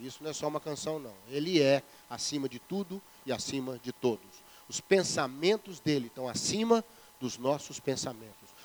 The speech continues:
Os caminhos dele estão. Sabe aquela hora que você fala assim, "Eu não estou entendendo nada. Não sei por que, que Deus não tá fazendo isso." Talvez o seu pensamento não seja o pensamento de Deus.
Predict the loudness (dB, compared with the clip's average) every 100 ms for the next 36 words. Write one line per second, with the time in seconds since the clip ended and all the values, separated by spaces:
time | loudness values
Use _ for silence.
0 | -8 -6 4 4 4 -2 -2 0 -2 -2
1 | 2 2 2 8 10 10 4 -10 -20 -20
2 | -20 -20 -20 -20 -20 -20 -20 -20 2 4
3 | 6 8 6 6 -2 -2 -2 0 -4 -4
4 | -8 -10 -2 -2 2 0 2 -2 0 -2
5 | -2 -4 -4 -10 -20 -20 -20 -20 -20 -20
6 | -20 -20 -20 -20 -20 -20 -14 -2 -2 0
7 | 4 4 4 4 4 4 6 6 6 0
8 | -4 -2 -2 -2 -2 -6 -8 -10 -20 -20
9 | -20 -20 -20 -20 -6 -4 0 0 -2 -6
10 | -4 -4 -2 0 -2 -2 -8 0 0 0
11 | -6 -6 -6 -8 -10 -10 -10 -10